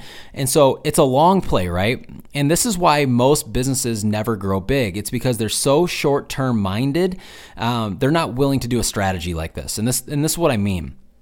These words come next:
For the average ninety-eight point nine percent of home service companies out there,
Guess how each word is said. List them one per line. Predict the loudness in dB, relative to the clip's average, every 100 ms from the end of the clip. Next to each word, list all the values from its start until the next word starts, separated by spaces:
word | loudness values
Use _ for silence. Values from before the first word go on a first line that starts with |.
| _ -20 -20 -20 -20 -20 -20 -16
For | 0 2 4 0 -2
the | -6 -4 -2
average | 0 2 2 2 0 -4 -6
ninety-eight | -2 -2 -2 -2 -2 -2 -4 -8 -14 -20 -20 -20 _ -20 -20 -20 _ -6 -4 -2 -4
point | -2 -2 -2 -2
nine | -2 0 0
percent | 0 0 0 0 -2
of | -2
home | 2 2
service | 2 0 -2
companies | -2 -2 0 -2 -2
out | -2 -2
there, | -2 -2 -4